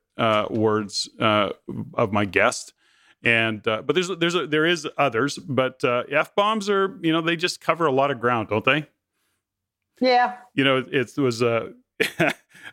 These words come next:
Speaker 1: I, I digress on a side story, is that years ago in a business, the, you know, one of the managers was, uh, really didn't like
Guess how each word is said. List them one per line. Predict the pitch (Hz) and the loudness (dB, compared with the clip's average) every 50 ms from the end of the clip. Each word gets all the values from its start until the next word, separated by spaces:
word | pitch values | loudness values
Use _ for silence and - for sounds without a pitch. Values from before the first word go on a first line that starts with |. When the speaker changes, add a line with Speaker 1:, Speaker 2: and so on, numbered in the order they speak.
| _ - | _ -2
Speaker 1:
I, | 139 131 - 151 139 139 - 147 | -2 -2 0 0 -2 0 0 0
I | 139 | 0
digress | 123 139 131 123 117 135 135 131 - 139 | 0 0 0 0 2 0 0 0 0 -2
on | 127 | -4
a | 117 | -2
side | - - 131 123 127 120 | 0 0 2 2 0 0
story, | - - 127 120 113 117 120 117 127 131 | 0 0 0 0 0 0 -2 -2 -2 0
is | 123 117 110 104 | 0 0 0 0
that | 117 117 117 117 - - - | 0 0 0 0 -2 -4 -4
years | 127 127 123 123 117 | 0 0 2 2 2
ago | 123 117 117 117 | 0 0 0 0
in | 117 | 0
a | 113 | 0
business, | 104 117 120 107 110 120 113 107 - - - - | 0 0 -2 0 0 -2 -2 -2 -4 -6 -8 -4
the, | 143 117 117 113 104 | -2 0 0 0 0
you | - 131 - - 135 | -2 -2 -2 0 0
know, | 113 | 0
one | 110 113 113 | 2 2 2
of | 107 | 0
the | 107 | 0
managers | 110 107 107 113 113 110 107 113 113 107 104 98 - - - _ - - - - _ _ _ _ _ - | 0 2 2 2 2 0 2 2 2 2 2 0 -2 -6 -10 _ -20 -20 -20 -20 _ _ _ _ _ -12
was, | 127 113 - 240 120 117 - 147 131 117 113 107 101 107 | -10 -10 -10 -10 -12 -8 -2 0 0 2 0 0 0 0
uh, | 107 104 104 101 104 104 104 104 - _ _ _ _ _ _ _ _ _ _ _ _ | 2 2 4 4 2 2 -2 -4 -10 _ _ _ _ _ _ _ _ _ _ _ _
really | - 143 151 180 185 170 156 | -4 0 0 2 2 0 0
didn't | 127 107 143 143 131 123 117 | 0 0 0 0 0 0 0
like | 113 117 120 117 113 110 | 2 2 2 2 0 -2